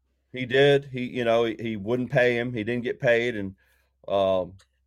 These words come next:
long story short, there's some miscommunication. The guy told him not to race. He raced anyway, started last, finished third, stood there in line, waited to get paid, waited to get paid, waited to get paid, didn't get paid. He get, never called his name.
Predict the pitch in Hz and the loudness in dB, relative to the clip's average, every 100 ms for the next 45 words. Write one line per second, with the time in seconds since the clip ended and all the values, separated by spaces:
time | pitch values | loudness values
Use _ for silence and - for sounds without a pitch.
0 | _ - 117 127 120 - 123 120 - 120 | _ -2 2 2 2 2 2 0 0 2
1 | 127 113 113 110 113 117 117 113 107 110 | 2 0 -2 -4 -8 -8 -8 -8 -2 -2
2 | 113 123 110 107 107 104 110 107 104 101 | -2 -6 -2 0 0 0 2 2 0 -2
3 | 104 107 - 98 98 104 110 113 95 104 | -2 -2 -4 -2 2 2 0 -6 0 2
4 | 104 - 107 101 95 95 110 113 _ - | 2 -2 -4 0 2 2 0 -4 _ -8
5 | - 110 110 98 98 107 - 107 107 104 | 2 4 4 2 4 2 0 -4 -4 -2
6 | - 98 104 117 - _ _ - - 123 | 0 2 2 -2 -8 _ _ -18 -2 0
7 | 107 110 104 101 98 113 98 101 98 101 | 4 4 4 2 -2 -2 0 0 0 -4
8 | 104 101 101 104 101 95 92 - 104 98 | -2 0 0 2 0 0 -4 -6 -2 -2
9 | 107 92 95 90 90 - 95 110 110 110 | 0 -4 -4 -6 -10 -2 0 0 -2 -6
10 | 110 104 - 90 104 98 80 95 - 98 | -4 -8 -2 0 0 -2 -4 -6 -4 -4
11 | 101 - 95 95 92 90 92 101 | -4 0 2 2 -2 -4 -2 -4